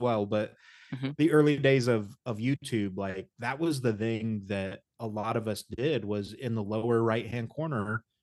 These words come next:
Speaker 1: there'd be the Fearless Records, you know,
Speaker 2: Yep,
Speaker 1: logo or
Speaker 2: yep.
Speaker 1: Epitaph or whatever, and it was like, "Oh, dope. I'm gonna go check out that label and see everybody
Speaker 2: Yep.
Speaker 1: they've got."
Speaker 2: Literally.
Speaker 1: Yeah. It's,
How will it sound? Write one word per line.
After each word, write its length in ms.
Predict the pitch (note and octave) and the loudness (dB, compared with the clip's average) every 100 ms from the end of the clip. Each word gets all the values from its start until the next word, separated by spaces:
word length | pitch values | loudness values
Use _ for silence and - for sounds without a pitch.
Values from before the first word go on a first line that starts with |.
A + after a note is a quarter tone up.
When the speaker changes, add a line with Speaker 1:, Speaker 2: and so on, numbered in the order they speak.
| _ A#2+ | _ 0
Speaker 1:
there'd 160 | A#2 | 2
be 120 | A#2 | 4
the 100 | A2+ | 2
Fearless 460 | - - B2 A#2+ A#2+ | -2 0 2 2 2
Records, 560 | C#3 C3+ G#2+ G2 - - _ C3+ | -2 0 -4 -6 -16 -18 _ -4
you 120 | A2 | -2
know, 160 | G2+ | 0
Speaker 2:
Yep, 20 | A#2+ | 2
Speaker 1:
logo 540 | C#3 G#2 G#2 G2+ G2 | 2 2 0 -2 -4
or 40 | B2+ | 0
Speaker 2:
yep. 280 | C3+ D#3 | 0 0
Speaker 1:
Epitaph 600 | C3 C3+ A#2 B2 G#2+ G2+ | -2 -2 -4 -4 -4 -2
or 60 | A#2+ | 0
whatever, 540 | A#2+ C#3 C3+ A2+ G#2+ - _ _ B2 | 2 2 2 0 0 -6 _ _ -4
and 80 | |
it 40 | A#2+ | -2
was 120 | A2 | 0
like, 160 | G#2+ - _ _ - - | -2 -6 _ _ -16 -6
"Oh, 200 | B2 A#2+ | -4 0
dope. 380 | C3+ B2 A2 - | 2 2 0 -4
I'm 180 | A#2+ B2+ | -2 0
gonna 140 | B2+ | 2
go 140 | B2 B2 | 2 2
check 260 | C#3 A#2+ | 2 2
out 180 | C3+ B2+ | 2 0
that 220 | A2+ A#2 | -2 -6
label 340 | B2+ C3 A2+ A2 | -2 0 0 -2
and 100 | G#2 | -2
see 280 | - G#2+ G#2+ C#3 | -8 -10 -6 -2
everybody 400 | C3 C#3+ F#3 G3 | 2 6 6 4
Speaker 2:
Yep. 60 | |
Speaker 1:
they've 280 | G2 F#2+ - | 0 -10 -12
got." 160 | G#2 F2 F2 _ _ _ _ - | -12 -12 -14 _ _ _ _ -8
Speaker 2:
Literally. 640 | C3 D#3+ D3+ C3 C3 C#3+ _ _ _ _ _ _ _ _ _ - | 0 2 2 0 -4 -6 _ _ _ _ _ _ _ _ _ -20
Speaker 1:
Yeah. 160 | - - C3 _ _ _ - | -20 -20 _ _ _ _ -8
It's, 340 | A#2+ - - | -6 -6 -10